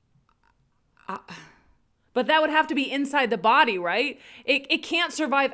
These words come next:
Speaker 2: outside the body. It has to, it can survive inside the woman's body for a
Speaker 1: Yes.
Speaker 2: certain number of days, but I don't believe it can
Speaker 1: Correct.
Speaker 2: survive outside the body.
Speaker 1: Correct.
Speaker 2: I, I'm just baffled by this as to how that could happen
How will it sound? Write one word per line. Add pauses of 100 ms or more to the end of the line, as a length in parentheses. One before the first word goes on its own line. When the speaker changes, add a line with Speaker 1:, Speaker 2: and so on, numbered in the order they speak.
Speaker 2:
outside
the
body.
It
has
to,
it
can
survive
inside
the
woman's
body
for
a
Speaker 1:
Yes.
Speaker 2:
certain
number
of
days,
but
I
don't
believe
it
can
Speaker 1:
Correct.
Speaker 2:
survive
outside
the
body. (600)
Speaker 1:
Correct.
Speaker 2:
I, (220)
I'm
just
baffled
by
this
as
to
how
that
could
happen